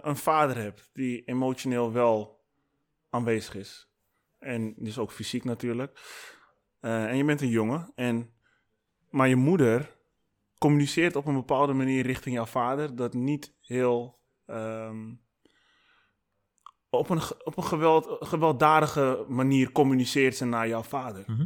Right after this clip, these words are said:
Speaker 1: <clears throat> Eigenlijk laat jouw vader over zich heen lopen. Heeft dat ook flinke gevolgen voor die jongen?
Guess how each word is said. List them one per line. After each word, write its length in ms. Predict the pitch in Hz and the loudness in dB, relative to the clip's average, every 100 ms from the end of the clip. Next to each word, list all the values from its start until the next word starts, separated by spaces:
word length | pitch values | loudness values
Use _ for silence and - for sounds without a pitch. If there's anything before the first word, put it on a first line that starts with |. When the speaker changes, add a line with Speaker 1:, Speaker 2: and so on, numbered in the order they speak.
| - | 0
Speaker 1:
<clears throat> 320 | 196 185 120 - _ _ _ _ _ _ _ _ _ - - _ _ | 2 4 2 -6 _ _ _ _ _ _ _ _ _ -20 -20 _ _
Eigenlijk 320 | 147 156 151 | 2 4 4
laat 80 | 147 | 2
jouw 80 | 147 | 0
vader 340 | - 143 139 | 2 2 4
over 200 | 135 127 | 2 -2
zich 140 | 127 117 | -6 -6
heen 200 | 143 151 | -4 -2
lopen. 380 | 117 120 95 - _ _ _ _ _ _ | -2 -4 -10 -20 _ _ _ _ _ _
Heeft 160 | - 175 | -8 -2
dat 100 | 170 | 2
ook 140 | 165 | 2
flinke 260 | 175 165 - | 2 0 0
gevolgen 400 | 139 160 151 120 | 0 6 6 6
voor 120 | 113 | 0
die 80 | 107 | 0
jongen? 260 | 101 101 | -2 -6